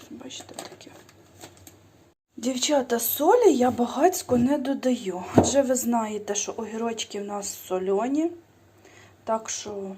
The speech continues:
без фанатізму. А от, е, перцю даю більше, тому що огірки перець люблять. Ну і приправа. Уже на вкус, хто як любить.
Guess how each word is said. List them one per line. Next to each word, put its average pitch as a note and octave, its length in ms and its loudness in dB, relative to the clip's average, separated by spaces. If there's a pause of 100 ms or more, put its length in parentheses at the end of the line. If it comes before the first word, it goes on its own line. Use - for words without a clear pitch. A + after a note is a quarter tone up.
(100)
без - 260 2
фанатізму. D4 920 0 (260)
А G3+ 120 2
от, - 420 -4
е, A3+ 280 -4
перцю C#4+ 480 -2
даю G#3+ 340 -4 (120)
більше, G#3 460 -4
тому A3 280 -8
що G#3+ 160 -10
огірки G3+ 440 -4
перець C4 580 -4
люблять. G3 800 -8 (640)
Ну G#4 100 -6 (160)
і - 20 -6
приправа. - 680 -12 (600)
Уже G#3+ 340 -10 (720)
на G#3 100 -16
вкус, G#3 480 -16 (140)
хто G#3 240 -14
як G3 240 -6
любить. F#3+ 480 -8